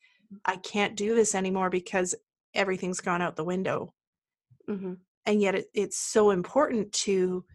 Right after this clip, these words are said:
Speaker 1: even in this time, like you're saying, to still go, "Okay, what is my new routine for self-care going to be? Like, what can I do within the limitations that you have wherever you are and where you're working? And what can I do to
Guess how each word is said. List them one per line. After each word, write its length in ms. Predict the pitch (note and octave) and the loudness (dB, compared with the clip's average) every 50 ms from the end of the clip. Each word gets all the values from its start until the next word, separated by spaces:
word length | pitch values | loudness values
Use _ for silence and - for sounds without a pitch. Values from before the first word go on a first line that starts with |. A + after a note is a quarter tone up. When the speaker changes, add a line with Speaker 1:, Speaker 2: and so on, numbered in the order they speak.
| - _ _ _ _ _ _ _ _ _ _ - - | -20 _ _ _ _ _ _ _ _ _ _ -16 -10
Speaker 1:
even 340 | G3+ G#3+ A3+ A3 A3 A3 G#3+ | -4 -2 0 2 4 4 4
in 120 | F#3+ G3 | 4 2
this 200 | F#3+ F#3+ F#3 - | 2 0 0 -2
time, 420 | - - - A3+ A#3+ G#3 F3 E3 E3 | -4 0 2 4 4 4 4 2 0
like 220 | F3 F3+ - - | -4 -6 -4 -6
you're 80 | G3 F#3+ | -2 0
saying, 320 | - A#3 A#3 G#3+ F#3+ F3+ | 0 0 2 0 0 -2
to 80 | F3+ E3+ | -2 -2
still 320 | - - - F3+ F#3 F#3+ | -4 0 2 2 0 2
go, 180 | F3+ F#3+ F3+ - | 2 0 2 2
"Okay, 220 | F#3 - G3+ F#3+ F3+ - - _ - - _ _ | 0 0 0 -2 -2 -2 -6 _ -20 -20 _ _
what 200 | - G#3 G#3+ A3 | 2 4 6 6
is 180 | B3+ B3+ A#3 - | 6 6 4 4
my 200 | G#3+ G3+ G3+ G3+ | 2 4 4 4
new 520 | G3+ G3+ G3+ G#3 G#3 G#3+ A3+ B3 B3 A#3 G#3 | 2 2 4 4 4 4 4 6 4 4 4
routine 540 | G3+ F#3+ F#3+ F#3+ - - F3+ F3+ F3 F3 F3 | 4 2 2 2 -2 -2 -2 0 0 0 -2
for 120 | - F3 | -2 -4
self-care 460 | F3 - F3 E3 E3 - - - D#3 D#3 | -2 2 2 2 2 0 -4 -4 -4 -2
going 240 | - G#2 G#2 - E3 | -2 -6 -6 -6 -6
to 60 | - | -6
be? 300 | - C3+ C3 - - - _ _ _ _ _ _ _ - | -4 -4 -6 -6 -8 -12 _ _ _ _ _ _ _ -6
Like, 180 | - F#3 - - | -6 -6 -2 2
what 200 | F3+ F#3+ G#3 - | 2 2 2 2
can 140 | - A#3 A#3 | -2 -2 0
I 100 | A3 G#3 | 0 0
do 280 | F#3 - E3+ F3+ F3+ F3 | 0 0 2 2 2 2
within 340 | F#3 F#3 - F3+ F3 F3+ F3+ | 2 0 0 -2 0 0 0
the 120 | E3+ F3+ | 0 0
limitations 720 | F3+ F3 F3 E3 E3+ - - B2+ D3+ - - F#3 F#3+ F#3 | 0 -2 -2 -4 -4 -4 -6 -4 -4 -4 -4 -6 -6 -4
that 140 | - - - | -6 -6 -4
you 140 | - F3+ F3+ | -4 -4 -4
have 300 | D#3 F3 E3 E3 E3+ E3+ | -2 -2 -2 -2 -2 -4
wherever 300 | F3 E3+ D#3+ D3+ D#3 E3+ | -4 -2 -2 -2 -4 -4
you 360 | F3 F#3 F#3 F3 F#3+ F3 - _ - | -6 -6 -6 -6 -6 -8 -10 _ -6
are 400 | - E3+ E3 D#3+ E3 E3 D#3+ - | -4 -2 0 0 0 0 -2 -4
and 180 | F3+ F#3+ F3 | -6 -6 -6
where 220 | F3 D#3+ E3 D3+ C#3 | -6 -6 -4 -4 -6
you're 160 | E3+ E3 E3 | -6 -6 -6
working? 480 | F3+ - F3 - - D#3+ D#3 F3 F3+ _ _ - - - - - - - _ _ _ _ - | -6 -6 -8 -6 -6 -8 -8 -8 -10 _ _ -20 -20 -20 -20 -20 -20 -20 _ _ _ _ -2
And 300 | G3 G3 F#3+ F#3+ F#3+ F#3 | 0 2 2 2 2 4
what 180 | G3 G3 - | 2 2 2
can 160 | - - A3 G#3 | 0 -2 -2 0
I 80 | G3+ G3 | 0 -2
do 280 | F#3 G3 F#3+ F#3 F3+ | -2 0 0 2 2
to 100 | F3+ F3+ | 0 0